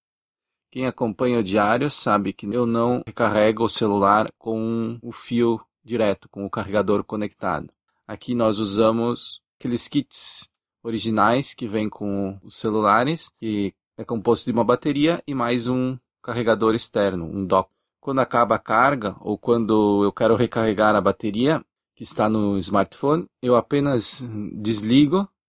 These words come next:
e troco por uma bateria carregada em cem por cento.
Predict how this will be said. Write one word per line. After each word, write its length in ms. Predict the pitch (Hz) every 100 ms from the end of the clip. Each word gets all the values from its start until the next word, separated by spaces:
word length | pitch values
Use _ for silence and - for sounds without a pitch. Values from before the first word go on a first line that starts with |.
| _
e 40 | 196
troco 400 | - 139 135 151
por 140 | 151
uma 160 | 143 127
bateria 380 | 123 127 123
carregada 640 | 117 - 123 117 110 110 117
em 100 | 117
cem 260 | - 127 113
por 180 | 135
cento. 420 | - 110 87 -